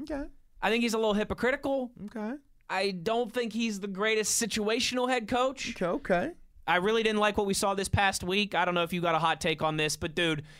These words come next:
Speaker 2: don't complain about the Ravens trying to run on the last play when you're throwing it into the end zone with ten seconds. Like, it, that, you're down sixteen. Either the game's over for both teams or the game's not over.
Speaker 1: Bring up a point.
Speaker 2: Vic Fangio.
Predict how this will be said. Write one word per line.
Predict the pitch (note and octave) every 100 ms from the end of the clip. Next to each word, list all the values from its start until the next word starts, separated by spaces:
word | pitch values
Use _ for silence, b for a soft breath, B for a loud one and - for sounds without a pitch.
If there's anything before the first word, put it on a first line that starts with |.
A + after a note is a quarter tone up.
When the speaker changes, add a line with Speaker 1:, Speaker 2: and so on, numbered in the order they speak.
| B
Speaker 2:
don't | D3 F3+ G#3
complain | A3 F#3+ G#3+ G#3
about | G3 G3
the |
Ravens | F3+ F#3 F#3 F3 E3
trying | - F3+ E3+
to |
run | D#3+ F3
on | E3+
the | E3+
last | E3 E3 E3+
play | - E3+ C#3+ C#3+ B B
when | D3
you're | D3+ F3
throwing | - F3+ F#3 F#3
it | F3+
into | F3+
the | F3+ F3+
end | F3+ F3
zone | D3+ C#3+ C#3 C#3+
with | D3 -
ten | D#3 D3+
seconds. | D3+ E3 F3+ E3+
Like, | E3 F3 E3+
it, | E3
that, | F3+ E3+ E3+
you're | F3+
down | E3+ A#3 C4
sixteen. | - A#3 - A#3 F#3
Either | D#3+ F3
the | E3+
game's | G3 A#3+ B3
over | A#3 A#3+ A#3+ A#3
for | G3+
both | G3+ B3 -
teams | B3+ C#4 D4
or | A3+
the | G#3
game's | A3 A#3 G3+
not | A#3 A#3
over. | C4 A3+ B2+ G2+ - -
Speaker 1:
Bring | - F2+
up | A2
a | C3
point. | A3+ A3+ - _ _ _ _ - - - _ _ _ _ _ _ B2+
Speaker 2:
Vic | C#3+ -
Fangio. | B2+ G#2 G2